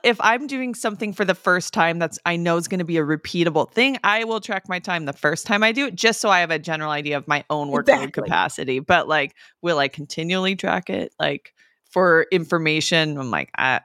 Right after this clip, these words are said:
Speaker 1: no, it's just me," you know? So,
Speaker 2: <laughs>
Speaker 1: okay. All right. So you decide, "All right, we need to hire someone." What's that process? Where are you posting job listings?
Speaker 2: So we're using LinkedIn, Indeed.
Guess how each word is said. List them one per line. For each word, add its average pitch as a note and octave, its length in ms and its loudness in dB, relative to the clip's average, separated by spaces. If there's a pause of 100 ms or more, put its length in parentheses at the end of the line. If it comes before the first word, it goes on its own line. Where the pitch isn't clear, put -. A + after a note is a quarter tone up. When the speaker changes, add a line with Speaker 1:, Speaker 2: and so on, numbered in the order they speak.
(140)
Speaker 1:
no, E2+ 280 -4
it's - 180 -4
just A#2+ 220 -6
me," - 160 -10 (160)
you F3 140 0
know? B2+ 300 4
So, D3 280 2
Speaker 2:
<laughs> - 160 -2
Speaker 1:
okay. G3+ 380 0 (400)
All C#4 100 4
right. A#3+ 280 -2
So B3+ 880 0 (220)
you G#3+ 220 0
decide, G#3 460 2
"All F#3+ 100 0
right, B3 160 0
we G3 140 -6
need F#3+ 160 -4
to F3 80 0
hire F3 280 -2
someone." C#3 460 -6 (640)
What's G3+ 520 2
that B3+ 220 -2
process? G3+ 440 -4
Where G#3 120 4
are B3 40 4
you C4 180 0
posting G#3 520 -4
job C#3+ 300 2
listings? - 600 -14 (840)
Speaker 2:
So B3+ 160 6
we're D4 180 6
using G4 360 4
LinkedIn, A#3+ 840 0
Indeed. A#3+ 1080 0